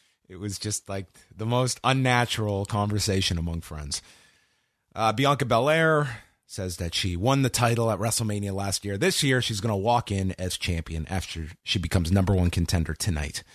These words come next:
So Damian, accompanied by Priest, along with the Street Profits, took on Ziggler, Rude, and Apollo Crews.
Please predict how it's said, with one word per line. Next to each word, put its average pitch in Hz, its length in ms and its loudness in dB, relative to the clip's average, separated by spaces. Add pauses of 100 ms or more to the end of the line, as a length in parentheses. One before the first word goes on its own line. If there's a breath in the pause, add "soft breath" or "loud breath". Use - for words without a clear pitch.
(540 soft breath)
So 110 260 0
Damian, 165 680 4 (120)
accompanied 120 420 -2
by 113 140 0
Priest, 143 560 0 (640 soft breath)
along 135 280 2
with 131 100 -2
the - 80 -6
Street - 340 0
Profits, 101 400 -2
took 135 160 -2
on 107 140 0
Ziggler, 143 440 2
Rude, 127 400 2
and 104 120 -4
Apollo 131 400 0
Crews. 127 500 0